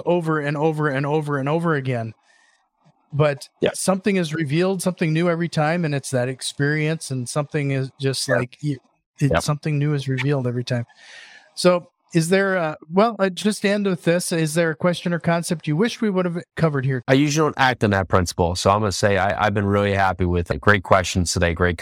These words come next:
Speaker 2: conversation. So no, I've been, I've been psyched with what we've done.
Speaker 1: No, I really appreciate that. One more time, I'm gonna make sure to have that link in the show notes, but I'm gonna have you say it one more time for me, Jason.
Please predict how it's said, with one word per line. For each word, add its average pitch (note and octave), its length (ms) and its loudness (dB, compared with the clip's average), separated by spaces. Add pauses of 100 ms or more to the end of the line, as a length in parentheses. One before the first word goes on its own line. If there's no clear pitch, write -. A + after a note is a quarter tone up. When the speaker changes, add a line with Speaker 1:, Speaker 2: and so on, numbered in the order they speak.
(140)
Speaker 2:
conversation. D#2+ 720 -2
So E2 180 -2
no, E2 300 -2 (100)
I've E2+ 220 0
been, E2+ 180 -2
I've E2+ 140 -2
been F2 100 0
psyched E2+ 300 -2
with D#2 120 -2
what E2 220 0
we've E2 140 -2
done. - 260 -6 (600)
Speaker 1:
No, D3 220 -2
I D3+ 100 0
really E3 340 -2
appreciate D3 540 -2
that. D3 340 0 (460)
One F#3+ 180 4
more G3 220 2
time, G3 560 0
I'm E3+ 160 2
gonna E3+ 140 0
make E3+ 180 0
sure G3+ 160 0
to F#3 80 2
have F#3+ 160 0
that F#3 180 0
link G3 220 0
in F#3 80 2
the F3+ 80 2
show G3 320 2
notes, F#3+ 260 0
but F3 100 0
I'm E3+ 120 2
gonna E3+ 140 2
have E3+ 200 2
you G#3 160 2
say G3 220 2
it G3+ 120 -2
one F#3+ 200 2
more G3 120 0
time F#3+ 260 0
for F3+ 120 -4
me, D#3+ 160 0
Jason. D#3+ 480 0